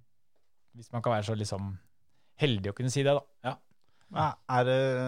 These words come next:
Speaker 3: er det sånn å forstå at da, det blir det ene året, og så ferdig, eller?
Speaker 1: Nei, da får vi se hva som skjer, men jeg er jo en realistisk optimist. Altså, som vi sa i stad, jeg kjører ikke Formel en, men jeg kjørte fra Valtteri Bottas og flere av de andre, men jeg kjører fortsatt ikke Formel en.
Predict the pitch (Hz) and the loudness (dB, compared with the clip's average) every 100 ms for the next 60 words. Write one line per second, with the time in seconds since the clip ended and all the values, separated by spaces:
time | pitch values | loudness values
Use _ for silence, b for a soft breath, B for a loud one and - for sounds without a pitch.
0 | 123 120 107 113 110 98 107 - 90 92 | -4 0 0 0 -2 -4 -2 0 0 0
1 | 92 90 92 87 101 101 92 92 87 90 | -2 0 2 0 -2 -4 -2 -4 -2 -4
2 | 92 85 82 85 110 - 87 - 85 - | -4 -4 -4 -2 -2 -2 -6 -6 -8 -6
3 | 92 - - 202 311 - - B B B | -4 -2 -4 -6 -6 -12 -20 B B B
4 | - 131 165 190 160 135 127 123 120 123 | -4 4 4 6 4 4 4 2 2 2
5 | 135 120 110 123 156 - - 135 143 107 | 0 0 -2 -4 -4 -10 -4 2 2 0
6 | - 113 113 - 123 131 - - _ 117 | -6 -8 -8 -2 0 0 -6 -20 _ -6
7 | 110 113 110 107 107 107 107 113 - _ | -2 0 0 0 -2 -6 -10 -16 -20 _
8 | 123 120 113 104 117 117 107 120 107 104 | -12 -4 -4 -2 0 0 -2 -4 -4 -6
9 | 127 127 113 120 120 127 104 135 117 104 | -4 -2 0 0 -2 -4 -2 -2 -2 -4
10 | 113 107 - 135 - 139 127 123 120 117 | -8 -8 -8 -10 -8 -8 -4 -4 -4 -6
11 | 117 117 113 113 110 107 120 113 143 135 | -6 -8 -10 -6 -4 -2 -2 -2 -4 -4
12 | 120 123 113 - 135 107 117 117 113 | -4 -6 -6 -6 -6 -4 -2 -2 -2